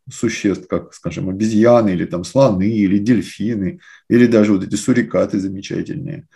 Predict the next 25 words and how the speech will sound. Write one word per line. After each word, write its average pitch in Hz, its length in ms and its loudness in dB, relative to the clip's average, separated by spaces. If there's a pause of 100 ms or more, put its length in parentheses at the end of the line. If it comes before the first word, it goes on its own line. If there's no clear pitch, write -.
(220)
все - 160 0
это 185 160 0
достигает 127 640 -2
очень 123 260 -6
больших 101 400 -4
вершин. 190 580 -2 (400)
И 160 360 2
вот 156 400 4
и 139 60 4
получается, 123 760 0
что 110 600 -4 (340)
мы 151 220 0
перезаписываем 117 920 -4
файл 151 360 -6
с - 120 -14
мозга 117 320 -6
на 104 100 -2
мозг. 101 300 -8 (220)
Вместо 110 340 -8
того, 113 220 2
чтобы 110 300 -2
идти 107 180 -2
старым 101 480 2
генетическим 101 640 -6
путем, 220 520 2